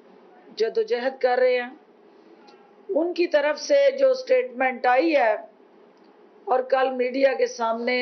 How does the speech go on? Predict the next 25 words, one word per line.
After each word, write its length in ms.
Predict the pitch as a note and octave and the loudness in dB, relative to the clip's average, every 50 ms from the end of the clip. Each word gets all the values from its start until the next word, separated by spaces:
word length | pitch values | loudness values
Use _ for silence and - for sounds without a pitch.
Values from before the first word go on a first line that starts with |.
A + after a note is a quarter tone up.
| B3 B3 | -4 -4
वो 160 | A#3 A3+ A3 G#3+ | -4 -4 -4 -2
रखी 300 | A3+ A3+ - - D4+ C4+ | -4 -4 -4 -6 -6 -4
भी 160 | C4+ C#4 B3+ | -4 -2 0
गई 240 | A#3+ A#3 G#3+ A#3 A3+ | 0 0 0 -2 -2
है 220 | A3 G#3+ G#3 G3+ - - - _ - _ _ _ _ - - _ - - _ _ - - - - - - - - | -4 -4 -4 -4 -6 -8 -14 _ -20 _ _ _ _ -20 -20 _ -20 -20 _ _ -20 -20 -20 -20 -20 -20 -4 -2
कि 120 | A3+ A#3 A3 | 0 0 0
जिस 280 | G#3 B3 C#4 - - - | -2 -6 -8 -8 -4 -2
गाड़ी 300 | A#3 A3+ A3+ A#3 A#3 - B3+ | 0 0 2 0 -2 -2 -2
का 360 | - B3+ A#3+ A#3+ A#3+ A#3+ A#3 G#3 | 0 0 0 2 0 0 -2 -4
जिक्र, 640 | - E3+ G3+ A3+ G#3+ - C#4 C#4 C#4+ C#4+ C4 B3 G#3+ - - - - - - | -6 -8 -8 -8 -4 -2 0 0 0 -2 -4 -8 -10 -12 -14 -20 -16 -14 -8
जिक्र 460 | F#3 G#3 B3 B3 - B3+ B3+ C4 B3+ B3+ | -4 -4 -4 -2 0 0 2 2 0 0
खैर 500 | - - - B3 B3+ C4 C#4+ D4 C#4 C#4 - - - - - - - - _ - - _ _ - - - - | -4 -2 0 2 4 4 4 4 2 -2 -6 -14 -20 -20 -20 -20 -20 -20 _ -20 -20 _ _ -20 -18 -10 -4
media 440 | A3+ B3+ C4+ B3+ C#4+ C#4 C#4 C4+ C4+ | -2 0 0 2 2 2 2 2 2
के 400 | C4+ C4 B3+ B3 B3 B3 B3 A#3+ A#3+ - | 0 2 2 2 2 0 -2 -4 -6 -6
कुछ 460 | - - C4+ B3+ - - - - - - - - - - - - - - - - - - - _ _ - - | -4 -4 -4 -2 -4 -8 -10 -10 -12 -16 -20 -20 -20 -20 -20 -20 -20 -20 -20 -20 -20 -20 -20 _ _ -10 -4
anchors 540 | - A#3 A#3+ A#3+ B3 - C4+ C#4+ B3+ A#3+ - | -2 -2 -2 -2 0 0 0 0 0 -2 -8
की 160 | - B3+ C4 A#3 | -10 -8 -8 -6
ज़बान 540 | G#3 A3 A3 G3+ G#3+ G#3+ A3+ A#3+ B3+ B3+ B3+ B3+ - | -4 -6 -2 -2 0 0 2 0 0 -2 -4 -2 -2
पे 120 | B3 A#3+ A#3+ A#3 A#3 A3+ A#3 - - - - - - - | 0 0 0 -2 -2 -4 -6 -10 -16 -20 -20 -20 -18 -6
बार 300 | G3 G#3+ A3 A#3 A#3+ A#3+ | -4 -2 0 2 0 0
बार 280 | A3+ G#3 A#3 A#3+ B3+ B3 | 0 2 2 2 2 0
दोहराया 460 | A3 G3+ A3 G#3 G3 F#3+ G#3+ B3+ C#4 C#4 | -2 -2 0 0 2 2 2 2 2 2
जा 200 | A#3+ B3 A3+ A3 | 2 2 2 2
रहा 120 | G#3+ G#3+ G#3+ | 2 2 0
है, 200 | G#3+ G#3 G3+ | -2 -4 -6